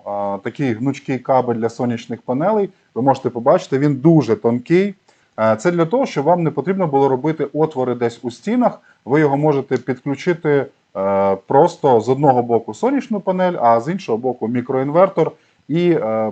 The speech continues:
приладнати його до вашого вікна або дверей. Тобто можна його отак от, е, дуже зручно, класно зробити, він не буде перекусюватись і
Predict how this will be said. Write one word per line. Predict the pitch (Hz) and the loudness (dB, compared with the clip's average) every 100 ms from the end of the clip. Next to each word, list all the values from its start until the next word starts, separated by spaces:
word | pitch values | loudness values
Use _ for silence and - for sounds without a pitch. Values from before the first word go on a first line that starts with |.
| - | -2
приладнати | 143 139 123 139 143 139 | 2 4 4 2 2 2
його | 120 107 | -2 -2
до | 110 117 | -2 2
вашого | 131 - 113 110 | 2 2 -2 -2
вікна | 131 135 139 151 147 | -4 -4 2 4 4
або | 117 120 123 | 0 0 -2
дверей. | 110 120 147 175 170 _ _ - | 2 2 2 0 -6 _ _ -10
Тобто | 101 - 113 | -10 -6 -2
можна | 131 123 117 | -2 -2 -2
його | 110 107 120 | -2 -2 -2
отак | 101 113 117 | 0 -2 -2
от, | 101 _ 104 | -6 _ -10
е, | 98 95 92 90 90 | -6 -6 -6 -8 -6
дуже | 113 101 98 90 92 | -6 -4 -6 -8 -10
зручно, | 110 110 95 | -8 -8 -10
класно | 87 101 101 104 | -6 -6 -6 -10
зробити, | 98 107 120 135 101 | -10 -6 -4 -6 -6
він | 104 107 | -8 -8
не | 107 | -8
буде | 113 107 | -8 -8
перекусюватись | 98 110 107 165 160 123 104 95 - | -4 -6 -4 -8 -6 -6 -6 -10 -14
і | - 98 98 98 | -16 -14 -12 -12